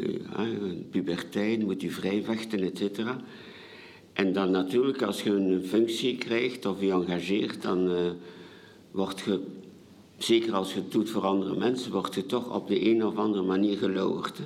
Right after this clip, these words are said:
En dus ik heb voor Acht Zonder Grenzen gehad, de pionier, voorzitter, et cetera. En dan nadien, eh,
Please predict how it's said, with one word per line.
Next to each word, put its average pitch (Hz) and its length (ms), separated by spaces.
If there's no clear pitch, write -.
En 110 180
dus 87 200
ik - 120
heb 85 180
voor 95 220
Acht 82 180
Zonder 87 260
Grenzen 98 360
gehad, 110 240
de - 120
pionier, 90 720
voorzitter, 95 600
et - 180
cetera. 110 600
En - 160
dan 92 160
nadien, 87 460
eh, 82 160